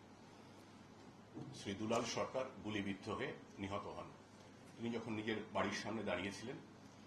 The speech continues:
তখন একটি বাইকে করে চারজন দুষ্কৃতী আসে, তাকে লক্ষ্য করে গুলি ছোড়ে এবং গুলিবিদ্ধ হয়ে আহত হয়ে তিনি মারা যান।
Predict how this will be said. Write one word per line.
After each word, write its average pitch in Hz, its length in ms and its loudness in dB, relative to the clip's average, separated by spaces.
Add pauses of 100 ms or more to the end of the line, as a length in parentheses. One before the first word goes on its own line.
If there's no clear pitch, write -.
(120)
তখন 113 260 2
একটি 110 180 0
বাইকে 98 340 2
করে 107 200 0
চারজন 92 380 0
দুষ্কৃতী 98 440 -2
আসে, 87 260 0 (680)
তাকে 113 200 0
লক্ষ্য 95 300 0
করে 104 280 2 (100)
গুলি 92 200 2 (120)
ছোড়ে - 140 -2 (200)
এবং 87 200 -2
গুলিবিদ্ধ 95 480 0
হয়ে 120 240 -2 (380)
আহত - 280 4
হয়ে 113 180 -2 (440)
তিনি 98 140 0
মারা 82 240 0
যান। 78 160 -6